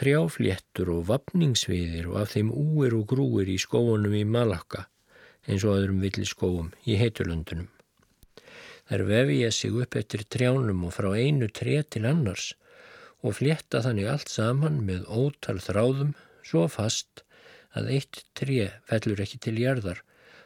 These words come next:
þótt stofninn sé höggvinn. Þegar þar við bætist að óteljandi fjöldi tígra og annarra óargadýra á hér heimkynni, ásamt ótal eiturnöðrum og illgresum, þá er auðskilið hve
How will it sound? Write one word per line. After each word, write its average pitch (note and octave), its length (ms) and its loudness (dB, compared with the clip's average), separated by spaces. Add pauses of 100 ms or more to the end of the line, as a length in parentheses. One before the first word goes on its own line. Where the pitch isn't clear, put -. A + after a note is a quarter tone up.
(100)
þótt - 380 -4
stofninn F2+ 540 -2 (200)
sé G#2 240 -2
höggvinn. F#2+ 360 -6 (760)
Þegar F2 240 -6
þar G2+ 240 0
við G2+ 160 -2
bætist A2 500 -2
að F2+ 200 -2
óteljandi A2 640 -2
fjöldi A2 420 -2
tígra C#3 560 0 (760)
og F#2+ 120 0
annarra F#2 300 0
óargadýra A#2+ 920 2
á - 80 2
hér G#2+ 200 0
heimkynni, C3 520 2 (500)
ásamt G#2+ 400 0
ótal A2 460 0
eiturnöðrum B2+ 880 0
og F#2 120 0
illgresum, C3 680 0 (800)
þá C#3 100 2 (140)
er C#3 160 0 (100)
auðskilið D3+ 760 0
hve A2 140 4